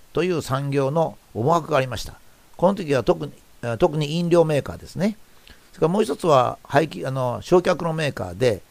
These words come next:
棚段式の焼却炉はこう、効率、効率が悪いけども、どうしても既得権益があるので守りたいということで、まあ、あの、二つの動きが出ます。こういう動きが産業、産業界に出るのは悪くないんですよ。つうのは、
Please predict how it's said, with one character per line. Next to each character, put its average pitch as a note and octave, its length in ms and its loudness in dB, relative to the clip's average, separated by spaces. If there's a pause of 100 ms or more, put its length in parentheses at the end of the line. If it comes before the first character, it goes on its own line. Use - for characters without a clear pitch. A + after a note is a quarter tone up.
(260)
棚 D#3+ 200 -2
段 F3 200 2
式 - 160 -4
の D#3+ 120 -2
焼 D3 200 2
却 D3 200 -2
炉 B2 80 0
は G#2+ 80 0
こ C3 280 -2
う、 - 20 -
効 C3+ 200 -2
率、 C3+ 140 -6
効 C3 240 -4 (180)
率 A#2+ 160 -8
が B2+ 80 2
悪 D3+ 160 4
い D#3+ 60 -2
け A2+ 100 -2
ど F2 80 -8
も、 - 100 -14 (400)
ど F#3 80 0
う F#3 40 4
し - 40 -2
て G#3+ 80 -2
も F3 60 -2
既 C#3+ 100 -4
得 D#3+ 180 2
権 D3 180 -2
益 B2 100 -6
が A#2 80 -2
あ G#2+ 60 0
る G#2 40 -8
の G2+ 100 -8
で G2 40 -8
守 D3+ 260 0
り E3+ 60 -12
た C#3 120 2
い F#2+ 100 -8 (720)
と F3 80 0
い G3+ 40 4
う G3+ 40 0
こ F3+ 100 -2
と C#3+ 100 -2
で、 A#2 260 0 (380)
ま D3 100 -4
あ、 - 20 -2
あ - 40 -2
の、 A#2+ 40 -4
二 F#3+ 180 2
つ F3 60 -4
の D3 160 -6
動 G#2 120 -6
き G#2+ 120 -10
が F2+ 80 -10
出 F#2+ 100 -10
ま - 120 -14
す。 - 160 -20 (420)
こ B3 160 0
う C#4 60 0
い C#4 40 -2
う C4 100 -4
動 B3 140 -2
き G#3+ 140 -4
が E3+ 80 4
産 E3 200 -2
業、 G#3+ 140 -2 (140)
産 E3+ 180 -2
業 A3+ 140 -4
界 E3+ 160 -2
に C3+ 60 -2
出 E3+ 80 2
る D#3+ 60 -4
の D3+ 100 -4
は A#2 60 0
悪 G#3 200 2
く E3+ 100 -10
な D3+ 140 -2
い E3+ 60 -4
ん C3 40 -4
で G#2+ 80 -8
す - 120 -12
よ。 - 140 -12
つ - 100 -10
う - 20 -8
の G3+ 80 -4
は、 A#2 120 -2